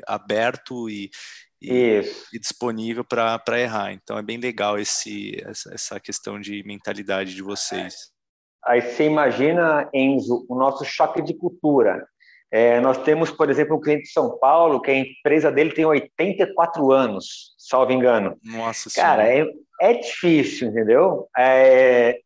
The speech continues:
Speaker 2: é, é difícil acontecer alguma coisa e a gente tratar com muita naturalidade e, e o cliente achar que vai acabar o mundo,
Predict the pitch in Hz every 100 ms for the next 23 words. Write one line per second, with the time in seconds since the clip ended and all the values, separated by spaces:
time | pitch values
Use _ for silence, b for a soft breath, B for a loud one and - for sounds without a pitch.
0 | _ 151 151 160 170 170 - 202 - 196
1 | 156 - B B 143 156 175 175 196 185
2 | 190 165 - 175 214 180 180 170 175 170
3 | 160 165 196 208 - _ _ 185 170 175
4 | 170 170 147 156 220 277 254 220 208 185
5 | 180 170 139 143 196 190 226 254 _ _
6 | b _ - 143 175 180 180 180 170 170
7 | 190 196 185 196 180 190 180 185 190 185
8 | 196 185 190 185 139 107